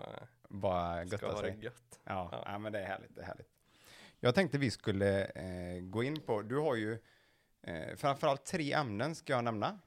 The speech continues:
Speaker 2: Eh, ena är ju lite LinkedIn,
Speaker 1: Mm.
Speaker 2: andra är nätverkande och den tredje är din resa som du berättar för mig, eller din historia kan man väl säga, som du berättade för mig,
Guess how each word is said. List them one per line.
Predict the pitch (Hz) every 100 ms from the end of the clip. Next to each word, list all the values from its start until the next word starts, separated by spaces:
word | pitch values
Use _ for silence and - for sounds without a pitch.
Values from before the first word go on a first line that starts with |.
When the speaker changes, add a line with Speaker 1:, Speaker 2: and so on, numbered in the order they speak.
| - _
Speaker 2:
Eh, | - 107 104 101 98
ena | 127 113 110 127
är | 117 104
ju | 98 101 101 101 107 -
lite | - 104 98 101 98 - 98 90 90 87
LinkedIn, | 101 101 165 240 - -
Speaker 1:
Mm. | 110 143 -
Speaker 2:
andra | 117 110
är |
nätverkande | 123 120 104 92 98 120 214 - _ _
och | -
den | 107
tredje | - 139 90 95 123
är | 110 92 87 90 -
din | 107 92
resa | 87 156 127 - 127
som | 135 160
du | 123 98 95 _ _ _
berättar | 110 90 - 98
för | 104
mig, | 90
eller | 98
din | 107 98
historia | 110 - 113 98 117
kan | 135
man | 143
väl | 143
säga, | 139 104 101 - - -
som | 123
du | 110
berättade | 101 104 - 98 92
för | 113
mig, | 95 87 82